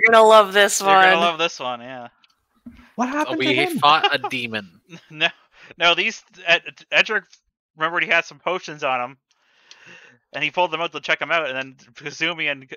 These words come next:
Speaker 2: Akio said, "Hey, we're just, let's rip these out of his hands and drink 'em."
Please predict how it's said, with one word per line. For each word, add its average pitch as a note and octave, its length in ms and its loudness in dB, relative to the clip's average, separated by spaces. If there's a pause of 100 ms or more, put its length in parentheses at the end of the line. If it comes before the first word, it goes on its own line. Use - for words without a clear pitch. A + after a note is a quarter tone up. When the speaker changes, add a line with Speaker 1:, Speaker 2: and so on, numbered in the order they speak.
Speaker 2:
Akio C#3+ 340 -4
said, C3 180 -6
"Hey, E3 160 0
we're C#3 160 -4
just, D3 240 -16
let's C#3+ 180 -14
rip C#3+ 220 -14
these B2+ 180 -12
out C#3 120 -4
of C3+ 60 -6
his C3 120 -14
hands D#3 380 -6
and B2+ 120 -18
drink - 260 -8
'em." A2+ 180 -16